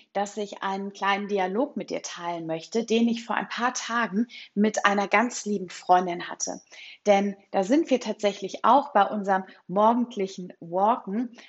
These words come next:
auf das Thema Selbstliebe gekommen. Und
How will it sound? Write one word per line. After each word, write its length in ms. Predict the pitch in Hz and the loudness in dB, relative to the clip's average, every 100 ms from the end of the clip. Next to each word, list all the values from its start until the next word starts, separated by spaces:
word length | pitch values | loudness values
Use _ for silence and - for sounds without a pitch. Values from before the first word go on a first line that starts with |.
| - | -4
auf 220 | 208 226 | -2 -2
das 240 | - 220 - | -2 -6 -8
Thema 480 | - 214 208 202 196 _ | -4 -2 0 -2 -4 _
Selbstliebe 720 | - 214 233 233 - 160 165 | 0 4 4 2 -12 -10 -8
gekommen. 500 | 147 147 - 151 143 139 _ _ _ _ _ _ _ | -8 -12 -12 -10 -10 -12 _ _ _ _ _ _ _
Und 280 | - 185 175 | -4 -4 -4